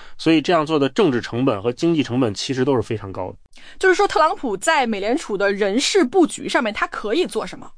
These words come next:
Speaker 2: 他应该做什么呢？
Speaker 1: 就是其实贝森特有提醒过他，就是说明年年初的时候，美联储的理事阿德里安娜·库格勒，她的任期就会结束，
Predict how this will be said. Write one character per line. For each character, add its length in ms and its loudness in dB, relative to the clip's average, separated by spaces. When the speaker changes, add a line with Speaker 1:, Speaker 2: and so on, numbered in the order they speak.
Speaker 2:
他 120 -2
应 200 -2
该 220 2
做 180 0
什 140 -12
么 80 -18
呢？ 80 -16
Speaker 1:
就 100 0
是 120 -2
其 180 2
实 100 4
贝 140 4
森 140 0
特 100 4
有 80 4
提 220 -4
醒 160 4
过 100 -6
他， 220 0
就 120 2
是 60 0
说 260 2
明 180 4
年 160 6
年 160 4
初 220 -2
的 100 2
时 100 -8
候， 280 -6
美 100 2
联 220 2
储 240 -4
的 260 2
理 220 -4
事 420 0
阿 160 2
德 200 2
里 100 0
安 180 2
娜· 280 2
库 180 0
格 140 4
勒， 240 4
她 240 0
的 160 2
任 160 2
期 160 -4
就 120 2
会 80 -2
结 160 -8
束， 260 -4